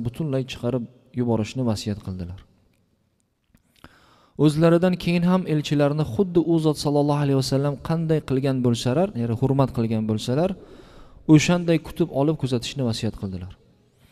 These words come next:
So'ng namozga va qo'l ostingizdagi qul, ya'ni cho'rilaringiz haqida beparvo bo'lmang degan so'zlardir, dedilar. Ya'ni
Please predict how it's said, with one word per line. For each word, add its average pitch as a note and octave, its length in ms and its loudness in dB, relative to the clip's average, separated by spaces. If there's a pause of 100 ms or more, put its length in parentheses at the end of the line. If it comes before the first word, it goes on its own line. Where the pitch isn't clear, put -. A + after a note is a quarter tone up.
(320)
So'ng F3+ 340 0 (680)
namozga D3+ 640 2 (260)
va C3 280 0
qo'l F#3 300 4
ostingizdagi C3 880 -4 (580)
qul, E3+ 280 2
ya'ni A2+ 240 -2
cho'rilaringiz B2+ 800 0
haqida B2 400 -4 (180)
beparvo A#2 640 -2
bo'lmang B2 460 0 (520)
degan A#2+ 340 -2 (640)
so'zlardir, A2+ 760 0 (420)
dedilar. F#2 400 -6 (2750)
Ya'ni E3 240 -4